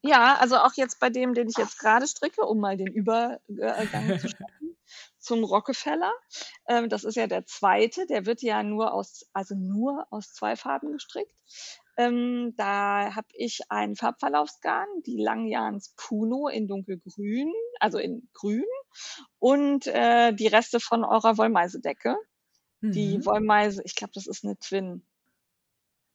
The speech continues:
Speaker 1: Oder
Speaker 2: Ich
Speaker 1: eine
Speaker 2: glaube
Speaker 1: Pure?
Speaker 2: auch.
Speaker 1: Nee, ich meine, es ist die Twin, also die mit Nylon. Ähm, in Magnolie, also dunkle Magnolie. Und, äh, das sieht richtig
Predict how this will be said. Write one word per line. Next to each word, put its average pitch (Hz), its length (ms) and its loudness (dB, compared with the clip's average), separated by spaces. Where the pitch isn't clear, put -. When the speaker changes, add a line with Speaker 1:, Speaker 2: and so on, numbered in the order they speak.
Speaker 1:
Oder 190 140 -4
Speaker 2:
Ich 185 100 -6
Speaker 1:
eine 185 80 -10
Speaker 2:
glaube 220 300 -2
Speaker 1:
Pure? - 40 -12
Speaker 2:
auch. 160 360 -8
Speaker 1:
Nee, 220 180 4
ich 240 100 2
meine, 220 220 0
es - 80 -8
ist - 200 -8
die 190 100 -6
Twin, 175 320 -6
also 196 240 -2
die 190 140 -6
mit 196 240 -4
Nylon. 185 460 0
Ähm, 233 300 6
in 220 220 2
Magnolie, 214 680 4
also 202 200 4
dunkle 269 320 2
Magnolie. 302 520 -2
Und, 262 360 0
äh, 226 180 0
das 185 180 -10
sieht 196 400 -2
richtig 247 360 -4